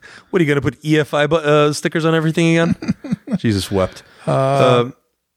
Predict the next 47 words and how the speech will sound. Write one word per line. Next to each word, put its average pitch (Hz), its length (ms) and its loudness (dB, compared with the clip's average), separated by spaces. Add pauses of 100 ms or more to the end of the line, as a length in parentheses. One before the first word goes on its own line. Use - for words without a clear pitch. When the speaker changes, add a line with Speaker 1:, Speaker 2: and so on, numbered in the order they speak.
Speaker 1:
I'm 196 180 0
excited 139 460 0
about 98 220 0
the 95 40 -12
bike. 98 220 -4
I 127 120 -2
truly 151 400 2
am 139 80 2
excited 113 340 0
about 98 220 -2
the 98 40 -12
bike 98 220 -2
because 117 260 -4
I 151 180 0
like 127 360 -2
progress. 107 440 -2
I 123 120 0
like 123 260 0
that 117 200 -2
new 113 280 0
next 113 380 -2
thing. 123 280 0 (400)
And 135 140 -2
frankly, 156 420 -4
the 117 120 0
Monster's 117 500 -2
been, 151 680 -6 (100)
mm, 240 180 -4 (240)
you 214 100 0
know, 175 140 2
just - 260 -6 (360)
a 143 200 2 (100)
evolution 151 520 2
of 127 140 -2
the 131 160 0
original 131 420 0
bike 120 300 -4 (160)
since 120 300 -6
the 110 100 -12
beginning. 98 420 -2
They, 107 140 -2
they've 120 260 -2
been 127 160 -2
trying 151 320 -2
really 139 240 2
hard 131 260 -2
to 107 220 0